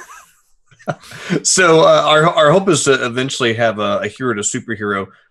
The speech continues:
for Command Box like we did with Cold Box. So again, this is the zero to hero. So it's kind of the, the introduction to Command Box. You don't really need to have any, any previous knowledge.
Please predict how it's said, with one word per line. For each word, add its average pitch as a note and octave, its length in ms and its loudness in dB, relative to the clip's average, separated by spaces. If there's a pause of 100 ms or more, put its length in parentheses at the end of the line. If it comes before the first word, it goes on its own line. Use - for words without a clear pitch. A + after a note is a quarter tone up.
for - 80 -10
Command G#2 360 -6
Box G2 280 -6
like G#2 160 -6
we G#2 80 -12
did G2+ 140 -8
with F2 120 -16
Cold G#2 240 -6
Box. - 480 -10 (280)
So G#2+ 460 -2
again, A2+ 220 -6
this A#2+ 160 -4
is A#2+ 60 -10
the A2 100 -8
zero A#2+ 260 -2
to G#2+ 100 -2
hero. G2+ 340 -6
So G2+ 160 -6
it's G2+ 80 -10
kind A#2 180 -8
of G#2 140 -8
the, G2+ 320 -8 (380)
the B2 160 -10
introduction A#2 560 -4
to G#2+ 80 -6
Command G#2 340 -6
Box. - 260 -10
You G#2+ 80 -10
don't A2 100 -8
really A#2+ 160 -8
need A#2 80 -8
to A2+ 100 -2
have A2+ 180 -2
any, A2 440 -8
any A2+ 180 -6
previous G#2 500 -10
knowledge. F#2+ 560 -10